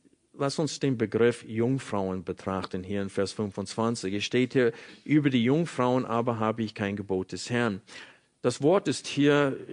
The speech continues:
in der Mehrzahl und ist auch weiblich. Und der Begriff kommt auch in den Versen achtundzwanzig, vierunddreißig, sechsunddreißig, äh, siebenunddreißig und achtunddreißig vor in der Einzahl. Das heißt, noch fünf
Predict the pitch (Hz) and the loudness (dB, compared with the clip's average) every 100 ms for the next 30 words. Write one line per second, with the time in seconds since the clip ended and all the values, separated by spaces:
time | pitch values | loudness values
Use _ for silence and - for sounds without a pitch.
0 | - - 139 123 127 117 - 104 120 147 | -12 -4 2 4 4 2 2 2 2 2
1 | 113 - 107 104 107 110 135 - 117 160 | -2 0 -2 0 2 4 4 4 0 0
2 | - _ _ _ _ _ _ - 127 127 | -8 _ _ _ _ _ _ -6 0 2
3 | 120 127 165 - - - 135 147 - 117 | 2 4 2 2 -12 -4 0 0 0 2
4 | 151 151 143 139 123 127 127 127 110 123 | 2 2 0 0 2 4 4 4 0 -2
5 | 139 127 113 127 123 - 120 - 131 135 | -2 -4 -2 0 0 -2 -6 -2 0 0
6 | 120 113 117 117 - 113 107 107 123 - | 0 0 0 0 -2 -2 0 0 0 -2
7 | 120 107 104 107 107 110 107 113 - - | -4 0 0 0 0 -2 -2 -4 -14 -20
8 | - - _ 110 104 101 123 143 113 101 | -20 -20 _ -4 -2 0 2 2 2 2
9 | 110 107 113 110 104 98 117 127 120 95 | 2 0 -2 0 0 -2 -4 -2 -4 -2
10 | 90 90 - - 95 101 110 - - - | -2 -2 -6 -6 0 0 0 -4 -14 -18
11 | - 104 101 98 98 101 107 131 - 98 | -12 -6 -2 0 -2 -2 -4 -4 -2 -2
12 | 92 123 - - - - 101 117 117 110 | 0 0 -4 -18 -14 -8 0 2 2 2
13 | 117 - - 143 156 - | 0 -2 -4 -2 -2 -8